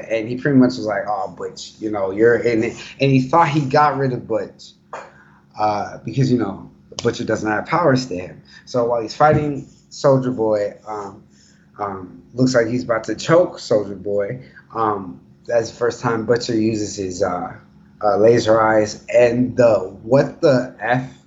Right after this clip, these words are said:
that Anthony Starr uses as Homelander, I, like, I, I don't know, it felt, like, so genuine. Like,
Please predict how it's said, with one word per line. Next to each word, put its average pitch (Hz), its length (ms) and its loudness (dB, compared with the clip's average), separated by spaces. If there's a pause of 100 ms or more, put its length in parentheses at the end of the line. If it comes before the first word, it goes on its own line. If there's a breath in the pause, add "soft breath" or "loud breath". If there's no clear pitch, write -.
(120)
that 107 320 0 (100)
Anthony 123 340 -2
Starr 117 360 -2
uses 117 600 2
as 107 420 -4 (420 loud breath)
Homelander, 120 800 2
I, 107 200 -8
like, 104 280 -10 (300)
I, - 240 -16 (300 loud breath)
I 101 60 -2
don't 107 160 0
know, 101 160 0
it 95 100 -2
felt, 104 400 0 (100)
like, 90 200 -14
so 110 200 0 (100)
genuine. 104 640 -4
Like, 92 200 -16